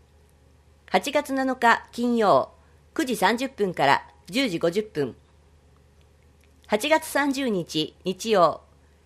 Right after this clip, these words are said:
九時三十分から十時五十分。四十歳以上、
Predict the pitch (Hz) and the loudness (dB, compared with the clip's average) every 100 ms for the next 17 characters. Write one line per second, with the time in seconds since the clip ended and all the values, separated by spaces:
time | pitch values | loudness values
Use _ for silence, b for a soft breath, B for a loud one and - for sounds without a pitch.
0 | _ 330 269 220 208 240 269 214 185 156 | _ -4 -2 0 0 0 -6 -6 -4 0
1 | 135 - - _ - 262 185 156 156 190 | 2 0 -6 _ -6 -4 -2 -4 -2 -4
2 | - 143 - _ _ _ _ _ _ _ | -6 -8 -8 _ _ _ _ _ _ _
3 | _ _ _ _ _ _ - 226 285 302 | _ _ _ _ _ _ 4 4 4 -4
4 | - 262 269 196 156 113 | -2 0 0 0 2 0